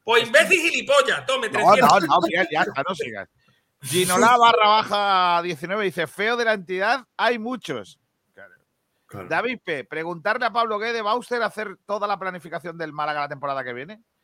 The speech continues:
Speaker 2: Si la respuesta es positiva, que por favor no traiga otra vez más retales, que pasta tenemos. Bueno.
Speaker 1: No le toca a él eso.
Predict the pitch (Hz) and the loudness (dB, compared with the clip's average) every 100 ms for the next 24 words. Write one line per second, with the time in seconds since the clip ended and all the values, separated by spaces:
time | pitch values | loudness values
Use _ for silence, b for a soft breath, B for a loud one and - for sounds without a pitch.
0 | _ _ - 151 151 156 214 214 214 196 | _ _ -10 -6 -6 -6 -8 -4 -6 -6
1 | 180 180 190 226 220 - _ _ _ 143 | -10 -10 -4 -2 -2 -4 _ _ _ -8
2 | 156 151 151 190 220 196 185 190 202 190 | -6 -4 -2 -2 -4 -4 -4 -2 -2 -2
3 | 170 180 214 156 165 196 196 170 196 196 | -2 -4 -6 -8 -4 -2 -2 -4 -2 -2
4 | 147 - - 131 190 196 _ 208 135 - | -4 -10 -14 -8 -4 -4 _ -6 -4 -10
5 | 101 113 - _ _ _ _ 101 _ _ | -10 -12 -18 _ _ _ _ -20 _ _
6 | 190 202 208 202 175 175 180 135 | -4 -4 -4 0 0 0 -6 -14